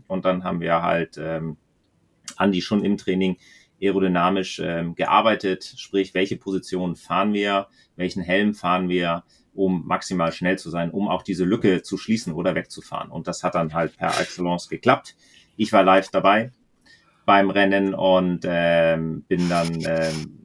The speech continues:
sozusagen, ähm, ähm, ähm, praktisch da rumgetigert auf dem Kurs. Äh,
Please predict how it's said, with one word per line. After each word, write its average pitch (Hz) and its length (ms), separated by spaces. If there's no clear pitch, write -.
sozusagen, 87 840
ähm, 82 520
ähm, 80 360
ähm, - 640
praktisch - 300
da 95 100
rumgetigert 127 800
auf 110 180
dem 101 200
Kurs. - 520
Äh, 85 460